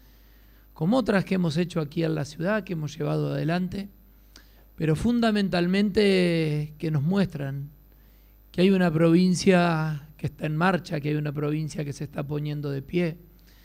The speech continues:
que hay una provincia que quiere salir adelante más allá de todos los problemas que tuvo la provincia. La obra pública se cortó en nuestro país. La obra pública se frenó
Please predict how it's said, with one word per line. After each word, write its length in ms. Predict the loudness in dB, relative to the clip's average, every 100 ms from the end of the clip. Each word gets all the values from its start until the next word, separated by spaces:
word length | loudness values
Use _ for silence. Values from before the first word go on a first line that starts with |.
| -20 -20 -20 -20 _
que 100 | 2
hay 120 | 6
una 200 | 6 4
provincia 1300 | 4 4 4 2 2 4 4 4 2 0 -2 -6 -12 -18 -6
que 120 | -4
quiere 540 | 4 4 4 0 -4 -12 -20 -20 -20 -20
salir 400 | -6 -2 0 2
adelante 480 | 2 2 0 0 -2
más 240 | -2 -2
allá 220 | -2 0
de 120 | 0 0
todos 280 | 0 2
los 100 | 2 -2
problemas 760 | -4 -2 0 -2 -4 -8 -12 -20 -20 -20
que 100 | -18
tuvo 320 | 0 4 4 2
la 100 | 0
provincia. 680 | -4 -6 -6 -8 -14 -18 -20 -20 -20 -20 -16 2
La 100 | 6
obra 200 | 6 6
pública 500 | 4 4 2 2 0
se 220 | 0 -2
cortó 600 | -2 -2 0 4 4 2 -6 -20 -20 _ _ _ _ -6
en 140 | -2
nuestro 400 | 0 -2 -4 -6
país. 440 | -6 -8 -10 -14 -20 _ _ -20 _ _ -20 -2
La 100 | 2
obra 220 | 2 4
pública 440 | 4 4 2 0
se 160 | -2 -4
frenó 600 | -4 -2 0 2 0 -2